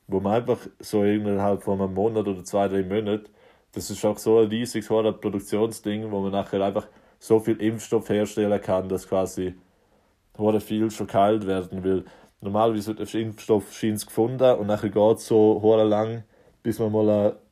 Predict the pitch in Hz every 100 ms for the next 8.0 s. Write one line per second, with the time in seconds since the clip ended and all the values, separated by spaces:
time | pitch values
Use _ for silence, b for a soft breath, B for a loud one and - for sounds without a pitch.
0 | _ _ _ - 104 - 104 101 - 113
1 | 120 - 120 113 113 110 - 113 110 -
2 | 107 107 - 110 107 104 113 107 b b
3 | b b b _ _ _ _ - - 104
4 | 101 98 104 98 113 - 113 107 104 107
5 | 104 - 104 98 95 95 92 - 101 101
6 | 101 101 95 98 95 90 101 98 104 101
7 | - 101 101 - 104 101 98 92 98 110